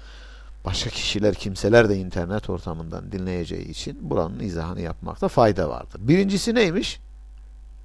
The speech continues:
O kişiye Allah ve Resulü her şeyden daha sevimli olmasıdır. İkincisi,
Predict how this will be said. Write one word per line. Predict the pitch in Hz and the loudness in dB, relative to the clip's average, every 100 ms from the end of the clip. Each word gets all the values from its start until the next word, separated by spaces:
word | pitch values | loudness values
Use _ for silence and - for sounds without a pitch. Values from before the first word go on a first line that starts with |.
| - - - - | -18 -16 -6 0
O | 135 | 0
kişiye | - 87 113 127 - - - | 0 -4 0 0 0 -10 -6
Allah | - 92 123 110 | -2 2 2 0
ve | 87 | -2
Resulü | 85 92 98 | -4 -6 -4
her | 104 95 | -2 -2
şeyden | - 90 92 85 | -6 -6 -6 -6
daha | 87 82 | -8 -8
sevimli | - 82 85 87 | -6 -6 -6 -10
olmasıdır. | 73 - - - - - - - - | -10 -12 -14 -14 -16 -16 -18 -8 -2
İkincisi, | 139 254 269 151 113 147 208 | 2 4 4 2 2 6 6